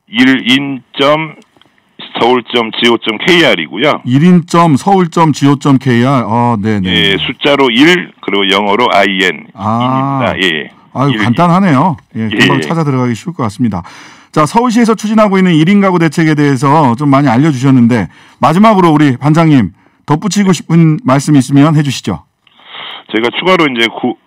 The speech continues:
Speaker 1: 오늘부터 한 달 동안 그 일 인 가구 정책 아이디어 공모전도 진행을 하고 있습니다. 그래서 그동안 이제 일 인 가구로 생활하시면서 불편하시거나 어려운 점에 대한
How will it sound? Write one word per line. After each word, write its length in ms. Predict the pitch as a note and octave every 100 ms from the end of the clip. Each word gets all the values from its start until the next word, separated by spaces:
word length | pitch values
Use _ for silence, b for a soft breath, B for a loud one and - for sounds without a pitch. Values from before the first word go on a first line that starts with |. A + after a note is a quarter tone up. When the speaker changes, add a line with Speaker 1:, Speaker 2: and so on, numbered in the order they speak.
| _
Speaker 1:
오늘부터 600 | A2 D3 D3+ A2+ - G#2
한 140 | B2 D#3+
달 120 | D3
동안 600 | - G2 F2 G2 G2+ D2 b b b
그 80 | -
일 160 | F#2 G#2+
인 120 | A#2
가구 200 | A2+ G#2
정책 320 | G2 A2 C3+
아이디어 320 | A#2+ A2 G2 G2
공모전도 840 | A#2 C3 B2+ G#2+ G2 F#2 F#2 G#2
진행을 440 | - F#2+ F#2 F2+
하고 180 | A#2+ A2
있습니다. 680 | - F2 C#2+ G#2 G#2 D2 - B B B B
그래서 240 | - F2 G2
그동안 500 | G2+ G2+ G2 F#2+ F#2
이제 100 | F2 F2+ -
일 120 | F#2+
인 120 | A2
가구로 320 | G#2 G2+ G2 F#2+
생활하시면서 1000 | G2+ G2+ A2+ - A#2+ F#2+ F2+ E2+ G2+ F2 _ b b b -
불편하시거나 840 | F2 G#2 G2+ F2 G2 F#2+ F#2+ F2+
어려운 320 | F#2+ A2 G#2+
점에 840 | G2+ G2 F#2 F#2 E2 D#2 - F#2 F2+
대한 240 | F#2 F#2